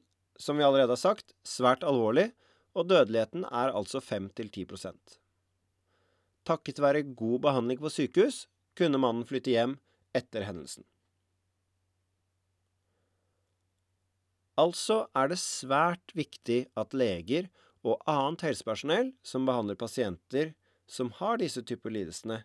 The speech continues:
at de kjenner igjen symptomene på malignt nevroleptikasyndrom, og skjønner at det holder på å skje, slik at riktig behandling kan iverksettes.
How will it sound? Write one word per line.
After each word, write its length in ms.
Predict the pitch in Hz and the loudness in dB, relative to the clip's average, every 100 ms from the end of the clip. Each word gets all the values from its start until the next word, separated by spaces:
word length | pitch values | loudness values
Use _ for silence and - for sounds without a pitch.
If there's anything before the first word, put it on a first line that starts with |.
| _ _ _ _ _ _ - | _ _ _ _ _ _ -10
at 100 | 147 | -4
de 100 | 139 | -4
kjenner 400 | - 151 104 92 | 0 0 0 -4
igjen 140 | 101 - | -6 -6
symptomene 640 | 135 - 101 92 143 202 _ _ _ _ _ | -8 -4 -2 -2 -2 -4 _ _ _ _ _
på 140 | - 123 131 | -2 2 4
malignt 380 | 139 123 104 - | 2 0 -2 -4
nevroleptikasyndrom, 1000 | 123 120 110 - 123 117 143 143 196 220 110 _ _ _ _ _ _ | -2 -2 -4 -4 -4 -2 -4 0 0 0 -8 _ _ _ _ _ _
og 120 | - | -8
skjønner 340 | - 120 104 117 | -2 -2 0 -4
at 100 | - | -4
det 80 | 104 107 | -6 -4
holder 280 | 113 87 80 | -4 -6 -8
på 120 | 101 | -10
å 60 | 110 | -8
skje, 220 | 95 95 - _ _ _ _ _ | -6 -6 -8 _ _ _ _ _
slik 300 | - 110 101 | -6 -4 -4
at 120 | 131 | -4
riktig 340 | 143 - - 104 | -4 -6 -8 -4
behandling 300 | 107 92 90 | -2 -4 -4
kan 180 | 107 107 | -6 -6
iverksettes. 600 | 120 87 - - - - | -6 -6 -8 -14 -18 -20